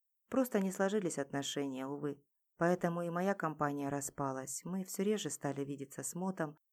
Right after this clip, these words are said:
соответственно, и с Ладой. Хотя и не ссорились, и стараемся поддерживать общение. «Вон тот высокий парень». «О, это же твой сосед», говорит вылезшая из воды Лада.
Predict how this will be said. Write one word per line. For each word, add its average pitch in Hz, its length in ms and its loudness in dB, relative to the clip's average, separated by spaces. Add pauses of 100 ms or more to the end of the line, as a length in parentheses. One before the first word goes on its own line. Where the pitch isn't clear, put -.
(120)
соответственно, 180 680 0
и 170 60 -2
с - 100 -6
Ладой. 139 420 -2 (280)
Хотя 226 400 2
и 220 40 4
не 185 140 2
ссорились, 185 640 4
и 151 100 -2
стараемся 185 520 0
поддерживать 143 640 -2
общение. 135 600 -6 (260)
«Вон 233 320 6
тот 220 260 6
высокий 202 420 2
парень». 139 500 4 (360)
«О, 262 280 10
это 247 160 10
же 285 120 6
твой 302 180 8
сосед», 285 680 8 (240)
говорит 160 440 0
вылезшая 156 500 0
из 143 100 -4
воды 143 300 -2
Лада. 131 360 -4